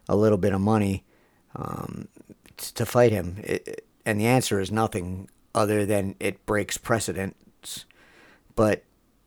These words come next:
if you got a guy out here who's, you know, out there willing to fight,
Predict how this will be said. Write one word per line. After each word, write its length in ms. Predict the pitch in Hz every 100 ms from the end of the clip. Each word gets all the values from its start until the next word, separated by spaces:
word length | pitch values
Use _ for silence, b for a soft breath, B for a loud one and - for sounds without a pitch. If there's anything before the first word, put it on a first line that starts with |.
| _ -
if 140 | 104
you 100 | 117
got 140 | 127 110
a 60 |
guy 300 | 95 117 117
out 160 | 104 98
here 400 | 101 98 95 92
who's, 640 | 104 101 92 90 - - - _ _ _ _ -
you 100 | 104
know, 140 | 90
out 240 | - 110 -
there 160 | 110
willing 520 | 104 87 113 117 113 101
to 60 |
fight, 460 | 95 117 101 104